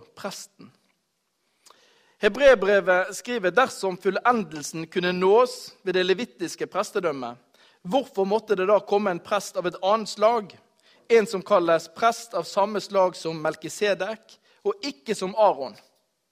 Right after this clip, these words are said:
Sånn argumenterer Hebreerbrevet.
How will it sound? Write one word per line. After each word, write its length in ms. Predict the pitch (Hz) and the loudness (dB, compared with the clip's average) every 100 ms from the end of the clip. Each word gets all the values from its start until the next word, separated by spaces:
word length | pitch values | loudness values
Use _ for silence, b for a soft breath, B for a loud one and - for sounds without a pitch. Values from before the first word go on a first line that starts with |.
| _ _ _ _ _ _ - | _ _ _ _ _ _ -10
Sånn 320 | - 269 208 | 4 4 6
argumenterer 760 | 185 175 185 185 220 202 165 | 2 2 -2 0 2 2 2
Hebreerbrevet. 640 | 156 165 151 131 117 104 | -4 -2 -4 -4 -10 -14